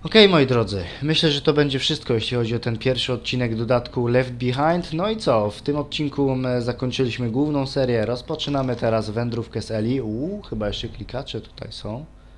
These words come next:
Przynajmniej tak, e, usłyszałem.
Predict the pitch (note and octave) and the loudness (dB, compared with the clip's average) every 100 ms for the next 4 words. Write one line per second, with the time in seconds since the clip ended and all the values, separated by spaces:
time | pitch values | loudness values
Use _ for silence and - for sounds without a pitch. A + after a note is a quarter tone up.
0 | - - - - - - - - - - | -20 -20 -20 -20 -20 -20 -20 -20 -20 -20
1 | - - - - - - - - G#2 G2+ | -20 -20 -20 -20 -20 -20 -18 -8 -6 -4
2 | G2+ G#2+ G#2 - A2 A2 A2 - A2+ - | -4 -6 -6 -2 0 0 -2 -6 -6 -2
3 | A#2+ G#2+ G2+ A#2+ | 0 2 0 -2